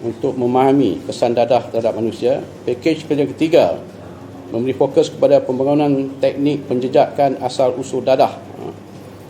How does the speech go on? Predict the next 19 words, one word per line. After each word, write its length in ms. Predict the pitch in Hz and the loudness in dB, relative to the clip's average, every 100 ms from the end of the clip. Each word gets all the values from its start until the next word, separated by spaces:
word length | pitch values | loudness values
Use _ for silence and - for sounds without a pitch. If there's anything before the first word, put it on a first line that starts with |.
| - - - - - - - - | -18 -18 -18 -18 -16 -16 -10 0
menggunakan 260 | 123 131 | 4 4
pendekatan 400 | 123 120 127 131 - | 2 0 2 2 2
forensik 340 | 131 123 - | -2 -2 -4
moden. 380 | 120 117 110 78 - - - - - - - | -4 0 0 -2 -8 -14 -8 -8 -6 -10 -6
Pakej 560 | 110 - 175 170 - | -4 2 2 2 -2
kerja 240 | 156 156 151 | 0 0 0
keempat 400 | 151 147 202 220 - - - - - - - - - - | -2 4 4 4 -4 -12 -12 -12 -12 -14 -14 -16 -16 -8
untuk 160 | - 123 | -4 0
membangunkan 680 | 135 127 131 147 160 156 160 151 | 2 4 6 6 4 4 2 2
satu 480 | 147 147 160 151 | 0 -2 -4 -4
sistem 560 | 147 147 - 151 151 147 147 - - | -4 -8 -2 2 2 2 -4 -12 -4
repos-, 720 | 135 143 - 147 143 - - - - 117 | -4 -4 0 2 2 -6 -14 -16 -10 -6
repository, 800 | 123 - 131 147 143 139 107 180 | -4 -2 -2 0 0 2 2 -2
eh, 40 | - - - - | -6 -14 -16 -4
kenali 240 | 113 139 | 0 0
sebagai 160 | 135 127 | 2 2
strategic 480 | 147 127 143 151 147 - - | 2 0 0 -2 -4 -8 -4
analytic 400 | 123 139 139 139 - - | -2 0 -2 -6 -8 -10
re-, 240 | 123 139 | -6 -4